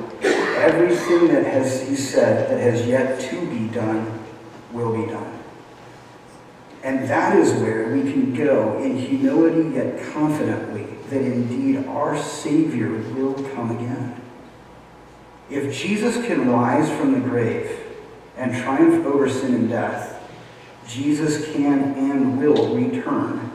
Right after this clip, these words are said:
as the victorious king to claim his church, the bride of Christ.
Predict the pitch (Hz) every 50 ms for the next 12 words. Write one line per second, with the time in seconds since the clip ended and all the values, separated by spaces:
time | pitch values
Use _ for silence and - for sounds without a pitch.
0 | - - 123 120 117 113 110 107 107 107 - - - 110 123 120 117 117 - -
1 | - 113 113 113 117 110 110 110 110 110 110 110 - - 107 110 110 107 104 -
2 | - - 117 113 113 - - - - 110 107 110 107 107 107 - - - - -
3 | - - - 113 110 107 101 107 101 - - - - - - - - - - -
4 | - - - - - - - - - - - - - - - - - - - -
5 | - - - 107 110 110 107 - - - - - - - - - - -